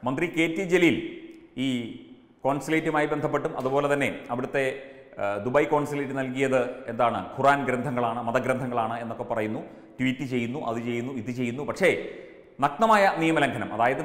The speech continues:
നിയമവിധേയമല്ലാത്ത ഒരു കടത്താണ്, അല്ലെങ്കിൽ ഒരു ട്രാൻസ്പോർട്ടേഷനാണ്, ഒരു ട്രാൻസ്ഫറൻസ് ആണ് ഈ മന്ത്രി എന്നുള്ള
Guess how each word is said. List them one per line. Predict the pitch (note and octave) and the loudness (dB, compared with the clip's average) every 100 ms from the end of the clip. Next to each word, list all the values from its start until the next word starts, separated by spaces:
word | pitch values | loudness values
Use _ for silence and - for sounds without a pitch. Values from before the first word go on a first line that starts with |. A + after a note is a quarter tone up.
| C3+ | -2
നിയമവിധേയമല്ലാത്ത | D3+ F#3 E3 E3 G#3 A#3 F3 C#3 C#3+ C#3 | 2 2 2 6 6 8 6 4 2 0
ഒരു | C3 - | -2 0
കടത്താണ്, | D3 C#3+ F#3 F#3+ G#2+ - - - - | 4 4 4 2 2 -4 -10 -14 -8
അല്ലെങ്കിൽ | A#2 B2+ C3 | -6 -4 -4
ഒരു | C#3 - | -4 2
ട്രാൻസ്പോർട്ടേഷനാണ്, | D#3+ G#3 - G#3+ G3 D3 C#3 A#2 G#2+ | 2 2 -2 0 0 -2 -4 -2 -2
ഒരു | B2+ B2 | -6 0
ട്രാൻസ്ഫറൻസ് | D3 F#3+ F#3+ G3+ F3 E3 B2 | 0 0 -2 -2 -2 0 -2
ആണ് | G#2+ - - - - B2+ | -2 -6 -14 -18 -4 -2
ഈ | A#2+ F#2+ - - - B2+ | 0 -4 -14 -16 -2 0
മന്ത്രി | F3+ F#3 F3 | 4 2 2
എന്നുള്ള | C#3+ C#3 | -2 2